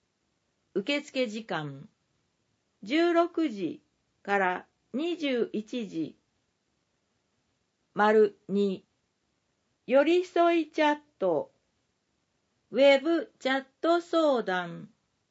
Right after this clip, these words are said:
丸三、生きづらびっと。いは生活のせい。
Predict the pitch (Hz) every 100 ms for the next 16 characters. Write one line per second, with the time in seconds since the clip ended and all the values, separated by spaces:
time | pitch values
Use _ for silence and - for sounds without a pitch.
0 | _ _ _ _ _ _ _ _ _ _
1 | - 208 233 240 - - 208 196 190 -
2 | _ _ _ _ _ _ _ - 269 -
3 | 330 349 330 330 330 320 320 311 311 302
4 | _ _ 190 170 - _ _ _ _ _
5 | _ _ _ _ _ _ 233 247 - _
6 | _ 147 165 127 - - 220 214 196 196
7 | 190 180 180 175 151